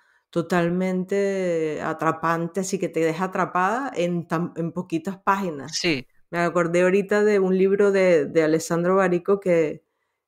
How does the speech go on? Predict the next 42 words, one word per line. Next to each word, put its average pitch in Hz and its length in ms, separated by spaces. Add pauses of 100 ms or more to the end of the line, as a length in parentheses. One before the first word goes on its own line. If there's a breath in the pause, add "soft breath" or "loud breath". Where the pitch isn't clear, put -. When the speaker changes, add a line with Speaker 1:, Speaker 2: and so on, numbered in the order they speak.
Speaker 1:
que 175 140
se 170 180
llama, 175 760 (200)
¿cómo 180 200
es? 226 200
Si-, - 260
Sin 175 300
Sangre. 165 580 (880)
Eso - 160
no, 185 320
no, 175 260
no, 185 380
¿tú 180 160
lo 175 260
has 208 80
leído, 214 440
no? 175 180
Speaker 2:
No, 196 180
este 214 300
no. 170 160
Speaker 1:
Ah, 170 120
Speaker 2:
He 170 40
Speaker 1:
ese 180 100
Speaker 2:
leído 202 300
el 220 80
de 185 100
la 156 140
ce-, 170 260
el 165 120
de 160 80
la, 151 160
¿cómo 196 160
se 226 80
llama 226 80
el 208 40
de 180 60
la 160 120
seda? 190 360
Speaker 1:
El 175 240
de 165 100
Seda. 147 600
Speaker 2:
Seda. 151 340